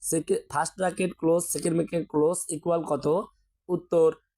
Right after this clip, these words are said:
এ প্লাস ওয়ান। আমলাতন্ত্রের প্রধান প্রবক্তাকে? উত্তর, মার্কস ওয়েবার। উত্তর, ম্যাক্স ওয়েবার।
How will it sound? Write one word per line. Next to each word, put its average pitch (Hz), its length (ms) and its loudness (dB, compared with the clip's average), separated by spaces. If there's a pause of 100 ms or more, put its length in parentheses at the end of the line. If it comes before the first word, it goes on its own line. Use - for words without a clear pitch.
(120)
এ 185 160 2
প্লাস 160 360 0
ওয়ান। 151 320 2 (580)
আমলাতন্ত্রের 185 840 2
প্রধান 165 300 0
প্রবক্তাকে? 170 840 0 (400)
উত্তর, 170 460 2 (160)
মার্কস 147 640 0 (100)
ওয়েবার। 151 420 6 (960)
উত্তর, 165 340 2
ম্যাক্স 156 460 0
ওয়েবার। 151 440 4